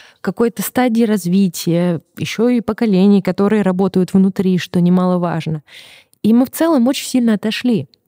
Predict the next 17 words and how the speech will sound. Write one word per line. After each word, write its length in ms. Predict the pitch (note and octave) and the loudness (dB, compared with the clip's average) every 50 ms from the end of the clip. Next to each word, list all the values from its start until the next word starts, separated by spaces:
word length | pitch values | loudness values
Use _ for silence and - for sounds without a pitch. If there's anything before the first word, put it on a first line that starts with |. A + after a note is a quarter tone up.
| _ _ | _ _
от 180 | - E3+ - - | -10 -10 -10 -8
темы 340 | - - A3+ B3 B3+ A#3 G3+ | -4 -2 0 2 4 4 4
багрово-красного 1080 | F3+ F3+ F3 F3+ G3 G3+ F#3 E3+ - - G3+ G#3 A#3 - - G3+ G3 E3+ D#3+ D3+ D3 | 2 0 0 0 0 0 0 -2 -2 -2 -2 -2 -2 -2 -2 -2 -2 0 -2 -4 -4
или 220 | D3 - E3+ E3+ E3+ | -4 -2 -2 -2 -2
вот 160 | E3 D#3+ - | -2 -4 -4
такого 480 | D#3+ D#3 - F3+ E3 D#3 D3 D3+ - - _ _ _ - | -6 -6 -4 -4 -2 -2 -4 -6 -6 -12 _ _ _ -6
злоупотребляющего 1200 | E3 E3+ D#3 G3 G3 G3 G3+ - F#3 E3+ - F3+ F3+ F3 G3 G3+ G3+ F#3 E3+ - - F3+ E3+ E3+ | -4 -2 0 2 2 0 0 -2 -4 -2 -2 0 0 2 2 2 2 0 -2 -2 -4 -4 -4 -4
властью. 600 | E3 E3 F3 E3+ D3+ C3 - _ - - D3+ - _ _ _ - - - | -4 -4 -4 -4 -4 -6 -8 _ -20 -20 -20 -20 _ _ _ -12 -2 0
Но 120 | A3 A3 | 2 2
буквально 360 | A#3 A3+ - A3+ B3 B3+ B3 A#3+ | 2 0 0 -2 -2 0 2 2
недавно 540 | A3+ A3 A3 C4+ E4+ G4 F#4+ C4+ E3 D#3 - _ _ _ | 2 2 2 0 0 0 -2 -2 -2 -4 -6 _ _ _
как-то 320 | - - G#3+ - - - A3 | -4 -4 -4 -4 -2 -6 -6
пришло 540 | - - - F#3+ G#3 G#3 - - B3+ C4+ B3+ | -4 -2 -2 0 0 -2 -2 0 0 0 0
само 320 | - - F#3+ F#3 G#3 A#3 | 0 0 2 2 2 2
собой 400 | G#3+ - - F#3+ F#3+ G3+ G3+ F#3 | 0 -2 -2 -2 0 0 0 -2
осознание, 800 | E3+ - - F3 E3+ E3 F3+ G3 A#3+ D#4 F4+ E4+ C4+ F#3 D3+ D3+ - _ _ _ _ _ _ _ _ _ - | -2 -4 -4 -2 0 2 2 2 2 0 0 0 -2 -2 -2 -6 -12 _ _ _ _ _ _ _ _ _ -20
что 560 | - - _ - F#3 F#3+ F#3+ F#3+ F3 - | -20 -14 _ -2 -2 0 0 0 -2 -4